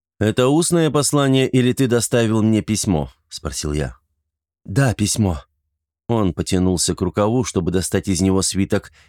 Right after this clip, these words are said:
и в этот момент я уронил кинжал так, чтобы со стороны казалось, будто он выпал из рукава посланника. «Стража сюда!» закричал я. «Хватайте его! Он подослан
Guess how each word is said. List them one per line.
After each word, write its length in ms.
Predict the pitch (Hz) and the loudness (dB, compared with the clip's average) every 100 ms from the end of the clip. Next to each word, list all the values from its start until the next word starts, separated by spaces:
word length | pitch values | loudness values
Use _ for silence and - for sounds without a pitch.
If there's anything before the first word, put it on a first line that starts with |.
| _ | _
и 100 | 120 | -4
в 60 | 139 | -2
этот 260 | 165 151 | -2 -2
момент 400 | 151 143 160 151 | 0 0 0 0
я 180 | 131 143 | 0 2
уронил 400 | 139 135 139 143 | 2 2 2 0
кинжал 500 | - 139 110 139 131 | 0 0 2 0 0
так, 300 | - 143 127 | 0 -2 -2
чтобы 280 | - 127 117 | -2 -2 0
со 120 | 120 | -2
стороны 440 | 107 127 120 127 127 | -2 0 0 0 0
казалось, 480 | 117 110 123 107 | 0 0 0 0
будто 340 | 98 117 - - | -2 -2 -2 -4
он 260 | - 120 | 0 0
выпал 340 | 98 120 - 110 - | 2 0 0 -2 -2
из 160 | 104 | -2
рукава 400 | 107 98 104 95 | 0 0 0 0
посланника. 840 | - 95 - 90 76 65 - - - _ _ _ _ _ _ _ _ - | -2 -4 -2 -4 -4 -6 -10 -16 -18 _ _ _ _ _ _ _ _ -16
«Стража 640 | - 101 123 165 147 170 | -14 -4 0 0 0 0
сюда!» 480 | - 156 151 117 73 _ | 0 0 0 -2 -4 _
закричал 540 | - 80 - 78 - 78 | -14 -12 -8 -6 -4 -2
я. 220 | 76 - _ _ _ | -2 -6 _ _ _
«Хватайте 640 | - 98 123 147 143 - 104 | -4 -2 0 0 0 0 0
его! 280 | 90 - - _ _ _ _ | 0 -4 -10 _ _ _ _
Он 240 | - 131 143 | -4 -2 0
подослан 720 | 139 120 143 143 139 135 | -2 0 0 0 0 0